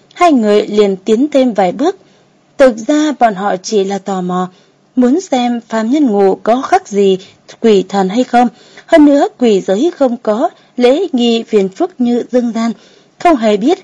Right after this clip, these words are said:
hai đại nam nhân bọn họ buổi tối chạy tới phòng nữ tử là có gì không ổn. Bọn họ chỉ muốn làm Liễu San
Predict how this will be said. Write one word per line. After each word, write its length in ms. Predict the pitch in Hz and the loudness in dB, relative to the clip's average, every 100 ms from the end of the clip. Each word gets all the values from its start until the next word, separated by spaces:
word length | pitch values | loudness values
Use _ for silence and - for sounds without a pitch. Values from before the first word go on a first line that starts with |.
| - _ | -10 _
hai 180 | 339 269 | 0 2
đại 240 | 202 196 | 2 2
nam 240 | 220 262 | 0 2
nhân 240 | 262 269 202 | 2 2 0
bọn 140 | 196 | -4
họ 220 | 170 180 | -4 -6
buổi 240 | - 196 180 | -4 -4 -2
tối 320 | 196 196 349 - | -4 -4 -6 -4
chạy 280 | 214 180 180 | -2 -2 -2
tới 240 | 202 285 - | -4 -4 -4
phòng 260 | 208 180 175 | -4 -2 -4
nữ 180 | 254 370 | -4 -4
tử 200 | 214 190 175 - - | -2 -2 -4 -12 -12
là 260 | 220 214 196 196 | -6 -6 -6 -6
có 240 | 214 294 | -6 -6
gì 200 | - 208 | -2 0
không 240 | 196 302 - | 0 -2 0
ổn. 200 | 202 180 - _ _ _ - | -2 -2 -8 _ _ _ -2
Bọn 140 | 277 | 0
họ 260 | 220 247 - | 0 -2 -2
chỉ 200 | - 208 | -6 -4
muốn 260 | 202 262 370 | -2 -4 -4
làm 240 | 208 185 185 | -4 -4 -2
Liễu 200 | 214 339 | -2 -2
San 220 | 381 269 | -2 -6